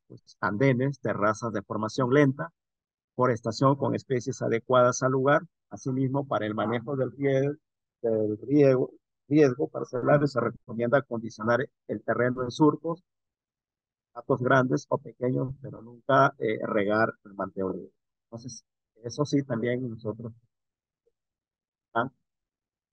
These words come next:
se considera también eso. Implementar y manejar zonas y barreras de amortiguamiento.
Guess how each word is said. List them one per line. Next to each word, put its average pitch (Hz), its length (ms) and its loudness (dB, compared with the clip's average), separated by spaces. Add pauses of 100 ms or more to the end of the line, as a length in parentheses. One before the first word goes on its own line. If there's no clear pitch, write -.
se 123 120 -20
considera 127 540 4
también 95 360 -10
eso. - 180 -20 (2750)
Implementar 120 400 2
y 143 80 4
manejar 120 380 -2
zonas 120 400 -4
y 110 80 -4
barreras 104 400 -2
de 104 60 -8
amortiguamiento. 113 840 -4